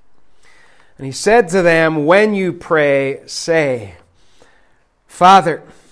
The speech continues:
hallowed be your name. Your kingdom come. Give us each day our daily bread.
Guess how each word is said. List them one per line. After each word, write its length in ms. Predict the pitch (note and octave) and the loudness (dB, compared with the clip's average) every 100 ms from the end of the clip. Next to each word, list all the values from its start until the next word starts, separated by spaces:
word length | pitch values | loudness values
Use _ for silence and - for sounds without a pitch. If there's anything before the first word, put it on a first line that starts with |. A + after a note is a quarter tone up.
| _ _ _ _ _ - - - - | _ _ _ _ _ -20 -20 -20 -20
hallowed 720 | - - D#3+ E3+ E3+ E3 - - - B2+ | -8 0 2 2 2 -2 -8 -20 -20 -12
be 140 | D3 | -10
your 300 | D3 C#3+ D3 | -8 -6 -6
name. 360 | C3+ C3+ B2 B2 - _ _ _ _ _ _ _ _ _ - | -6 -8 -10 -14 -20 _ _ _ _ _ _ _ _ _ -20
Your 200 | B2+ A#2+ | -18 -16
kingdom 520 | - F3 F3+ E3+ E3 | -8 -4 -4 -4 -6
come. 420 | - E3 D3 D3+ - - - - - - - _ _ _ _ A#2 | -2 0 -2 -8 -14 -14 -16 -20 -20 -20 -20 _ _ _ _ -4
Give 200 | E3+ F#3 | -2 0
us 240 | F#3 F#3 - | 0 -4 -10
each 400 | G3 F#3 - C#3+ | -10 -10 -14 -6
day 420 | F3 E3+ E3+ D#3 | -2 0 0 -2
our 300 | E3+ D3+ D3 | -2 -2 -2
daily 440 | B2+ C#3 D#3 D3+ C#3+ | -4 -4 -4 -4 -4
bread. 500 | C3+ B2+ A#2+ C3 | -4 -4 -6 -10